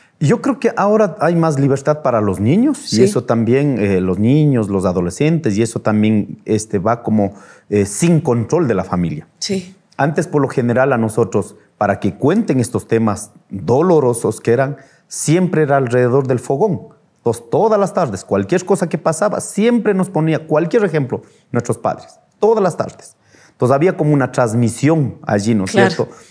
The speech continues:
Speaker 1: de lo que nuestros padres hacían. Mi papá fue, este, mm, eh, técnico de Randimpak, se llamaba, ¿no?
Speaker 2: Ujú.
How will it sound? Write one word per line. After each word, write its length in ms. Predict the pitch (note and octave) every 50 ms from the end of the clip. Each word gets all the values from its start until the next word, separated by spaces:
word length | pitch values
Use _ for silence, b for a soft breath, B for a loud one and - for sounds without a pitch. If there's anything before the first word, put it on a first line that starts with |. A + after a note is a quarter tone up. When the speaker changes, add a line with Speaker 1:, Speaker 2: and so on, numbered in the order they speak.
| B B -
Speaker 1:
de 100 | G#2+ G#2+
lo 160 | G#2+ G#2 G#2+
que 80 | -
nuestros 260 | G#2+ G#2+ G#2 - A#2 -
padres 360 | - - A2+ A#2 A2+ G#2 G2
hacían. 480 | G2 F#2 - - B2 C3 C#3+ G#2+ F2 - B B B B B B B
Mi 140 | B A#2 A#2+
papá 300 | A#2 C#3 C3 - - D#3
fue, 360 | D#3 - D#3 D3+ D3+ D3 C#3
este, 480 | B2 A2 - - - - G#2+ G#2 G#2 G2
mm, 320 | F#2+ F#2 F2+ F2 E2+ E2 E2 B B B B B B B B -
eh, 360 | G#2+ G2+ G2+ F#2+ G2 F#2 F#2+ -
técnico 440 | D3 C3 B2+ C#3+ C#3+ - - A#2+ G#2
de 100 | G#2 G#2
Randimpak, 720 | F2+ G2 F#2+ F#2+ F#2+ G2 F#2+ D3 D#3 C3 - - G2 - -
se 160 | - G#2+ F#2+
llamaba, 400 | F2+ G2 F#2+ F#2+ F2+ E2+ E2 E2
¿no? 140 | E2 E2 F#2+
Speaker 2:
Ujú. 120 | G2 F#2+